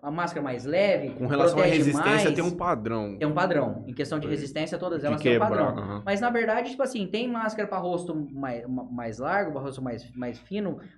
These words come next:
Speaker 1: máscara que você tem cento e oitenta graus de visão, máscara que você tem duzentos e cinquenta graus de visão. Então, então, então, tudo isso aí é, é, vai de, né? Vai, só que eu falo assim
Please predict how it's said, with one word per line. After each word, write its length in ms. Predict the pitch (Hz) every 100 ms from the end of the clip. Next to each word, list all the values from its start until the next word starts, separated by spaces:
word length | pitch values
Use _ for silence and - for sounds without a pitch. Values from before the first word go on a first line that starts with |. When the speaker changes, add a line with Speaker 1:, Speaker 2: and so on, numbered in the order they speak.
| -
Speaker 1:
máscara 280 | 156 160
que 60 | 156
você 100 | 170
tem 220 | 160 165
cento 240 | 156 160 160
e 60 |
oitenta 320 | 156 151 143
graus 280 | 135 135 135
de 80 | 131
visão, 480 | 123 117 147 190 180
máscara 280 | 160 151 160
que 40 |
você 80 | 156
tem 300 | - 151 139 - -
duzentos 420 | 147 135 165 151
e 80 | 135
cinquenta 480 | - 131 139 147 127
graus 260 | 127 147
de 80 | 147
visão. 380 | 120 113 143 180
Então, 340 | 165 220 226 - - -
então, 320 | 220 220 208
então, 220 | 180 175
tudo 180 | 175 240
isso 180 | 247 247
aí 280 | 202 226
é, 220 | 262 220 190
é, 40 |
vai 200 | 185 202
de, 420 | 202 220 180 127
né? 280 | 120 127 208 - _ _ _
Vai, 160 | 143 147 -
só 140 | - 165
que 80 | 202
eu 60 |
falo 160 | 208 220
assim 480 | 220 202 160 120